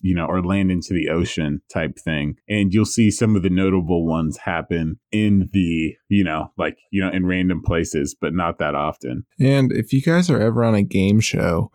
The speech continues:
Speaker 2: there is, um, it's called the Monty Hall program. So I'm gonna take you guys on a little journey. Close your eyes. You're, you're on your favorite game show.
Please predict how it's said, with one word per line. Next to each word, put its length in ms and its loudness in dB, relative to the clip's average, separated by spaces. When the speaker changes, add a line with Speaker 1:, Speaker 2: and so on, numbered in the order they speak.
Speaker 2:
there 640 2
is, 640 2
um, 760 2
it's 120 -4
called 220 2
the 60 6
Monty 460 2
Hall 360 -2
program. 680 -2
So 420 -4
I'm 80 2
gonna 120 6
take 180 2
you 140 4
guys 140 2
on 80 6
a 60 6
little 200 2
journey. 540 2
Close 280 4
your 180 4
eyes. 460 -2
You're, 280 2
you're 140 4
on 80 6
your 100 4
favorite 400 2
game 240 0
show. 380 -2